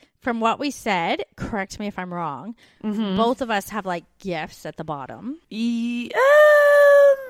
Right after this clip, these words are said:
Speaker 2: I would say maybe gifts would be maybe my second last. I feel like words of
Speaker 1: Okay.
Speaker 2: affirmation would probably be my least.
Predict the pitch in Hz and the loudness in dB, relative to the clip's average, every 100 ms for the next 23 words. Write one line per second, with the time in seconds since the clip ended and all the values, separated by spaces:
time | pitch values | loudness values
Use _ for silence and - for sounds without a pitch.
0 | 466 _ - 494 587 622 622 719 - - | -18 _ 0 4 4 4 4 2 -2 -2
1 | 554 539 508 480 453 427 427 _ - 233 | 4 4 4 2 2 0 -6 _ -20 -14
2 | 226 320 480 - 480 466 403 381 349 415 | -2 0 0 -2 -2 0 -2 0 0 2
3 | 427 415 - - - 330 330 453 208 180 | 0 -2 -4 -8 -4 -4 -4 -6 -2 -2
4 | 135 135 156 - 208 214 277 302 254 240 | -2 -4 -10 -6 -6 -2 0 0 0 -2
5 | 262 254 233 233 - 202 269 - 185 165 | -2 -2 -4 -4 -4 -4 -4 -4 -4 -2
6 | 170 170 - 233 233 202 202 185 196 180 | -6 -6 0 2 2 0 -2 -2 -4 -2
7 | 170 175 233 147 143 - - - | 0 0 0 -2 -6 -10 -12 -16